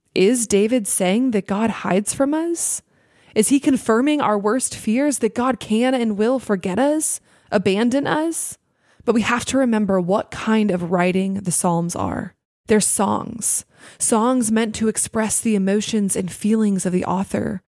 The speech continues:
words that congregations could sing together to the Lord. They're not attempting to portray a well thought out theological argument. They seek to pour out their emotions before the Lord.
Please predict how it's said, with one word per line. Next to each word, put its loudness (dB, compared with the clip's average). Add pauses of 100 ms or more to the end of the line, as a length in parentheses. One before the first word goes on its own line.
(120)
words 2
that 2
congregations 0
could -2
sing 0
together 0
to -6
the 0
Lord. 0 (300)
They're 4
not 0
attempting 0 (240)
to -4
portray 0
a 2
well 0
thought -2
out 0
theological 0
argument. -4 (320)
They 4
seek -2
to -2
pour 0
out -2
their 2
emotions 0 (260)
before 0
the 2
Lord. -4